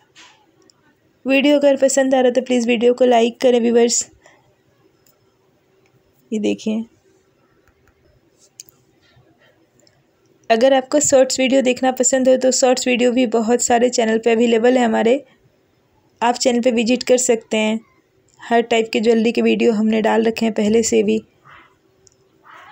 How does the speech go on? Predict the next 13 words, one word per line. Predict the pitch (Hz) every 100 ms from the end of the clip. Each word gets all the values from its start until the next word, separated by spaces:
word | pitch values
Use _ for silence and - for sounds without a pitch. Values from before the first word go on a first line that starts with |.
| -
अगर | 202 220 233
आपको | 220 240
किसी | 233 226 226
कलेक्शन | 226 220 220
का, | 220 220 220 233 _ _ _ _ _ _ _ _ _ _ _ _ _ -
बिग | 240 262
साइज़ | - 254 240
के | 254
झुमके, | 214 240 254
ब्राइडल | 226 220 220 226 240 247 247
कलेक्शन | 240 226 226 - 233 233 247 - - - _ _ - - 226
और | 220 220 220 - - - _ _ _ -
इयररिंग्स | 254 269 277 285 - -